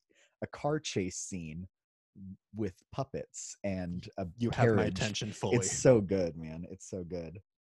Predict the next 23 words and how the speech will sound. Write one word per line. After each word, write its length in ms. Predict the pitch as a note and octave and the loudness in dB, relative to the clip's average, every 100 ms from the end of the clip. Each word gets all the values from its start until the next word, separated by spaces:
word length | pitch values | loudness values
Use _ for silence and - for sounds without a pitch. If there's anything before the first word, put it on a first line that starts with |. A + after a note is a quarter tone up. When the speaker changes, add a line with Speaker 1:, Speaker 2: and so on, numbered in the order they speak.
| _ _ - | _ _ -4
Speaker 1:
And 120 | A#2+ | -2
it's 140 | A#2+ A2 | -2 -6
a 40 | |
Skeksis, 680 | - - A#2 - - D#2 - | -8 -6 -8 -8 -8 -10 -6
right? 200 | E2+ G2+ | -8 -6
So 140 | G2+ | -6
it's 120 | G2+ | -6
like, 180 | F2 F#2+ - | -8 -4 4
"Ah," 960 | F#3+ C#4+ D#4+ D#4+ C#4 B3 F#3 D3 A2 - | 6 6 4 0 2 2 2 0 -2 -4
and 100 | A2+ | -4
its 200 | - C3 | 0 0
Speaker 2:
<laughs> 0 | |
Speaker 1:
tongue 320 | C3+ A2 B2 - | 0 0 2 2
is, 340 | - - F3 F3 D3+ - | 2 0 -2 -2 -4 -8
<laughs> 180 | - A#3 | -10 -6
"Ah." 1300 | C4 D4+ F4 - E4+ C4 A3 G3+ E3+ C#3 C#3 A#2 - - - - - - | -4 -4 -6 -6 -6 -6 -4 -2 -2 -4 -6 -10 -12 -16 -18 -18 -18 -4
Mm, 800 | F4 - - - - - - - - - - F#3+ - _ _ _ _ - E3 E4+ F4+ C4+ G#2 B2+ E3 E3+ | 0 0 0 -2 -4 -6 -6 -6 -2 -4 -2 -12 -12 _ _ _ _ -20 -18 -16 -12 -8 -8 -2 0 0
Skeksis 680 | - D4 A#3+ - D#3+ D3+ | 0 0 0 -2 -6 -4
is 220 | C#3 D#3+ | -6 -6
friend 600 | - - D4+ D#4+ A#4+ A4 | -10 -6 -4 -4 -6 -4
of 200 | D#3 B2+ | -2 -2
Gelflings, 800 | D#3+ G2 G#2 A2+ A2+ G2+ A2+ C#3 - | -2 -4 -4 -8 -10 -10 -6 -6 -6
yes. 580 | A3+ C4 F3 F#3 C4 | -6 -4 -2 -2 -4